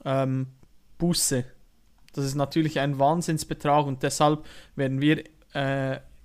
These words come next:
auch in Zukunft wohl in den Trainingscamps, ähm, keine, keine offiziellen Holdouts mehr sehen. Was aber in der C B A nicht drinsteht, ist, dass es während der Saison Bußen geben wird.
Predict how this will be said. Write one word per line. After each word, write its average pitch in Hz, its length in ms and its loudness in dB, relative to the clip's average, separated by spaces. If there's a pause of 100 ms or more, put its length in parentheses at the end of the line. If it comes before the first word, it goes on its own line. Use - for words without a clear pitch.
(220)
auch 156 180 0
in 147 140 -4
Zukunft 170 560 -2
wohl 151 180 2
in 143 100 -4
den 135 220 -2
Trainingscamps, 156 1080 0 (440)
ähm, 131 420 -2 (260)
keine, 151 520 2
keine 147 280 0
offiziellen 147 580 0
Holdouts 147 540 2
mehr 143 140 0
sehen. 156 420 2 (320)
Was 143 240 2
aber 143 180 4
in 143 120 -2
der 139 100 0
C 165 180 -4
B 151 180 2
A 147 60 2
nicht 151 400 -2
drinsteht, 165 680 -2 (600)
ist, - 460 -6
dass 135 160 0
es 143 240 -4
während 165 300 2
der 160 80 2
Saison 156 380 0
Bußen 156 420 -4
geben 147 300 -2
wird. - 340 -6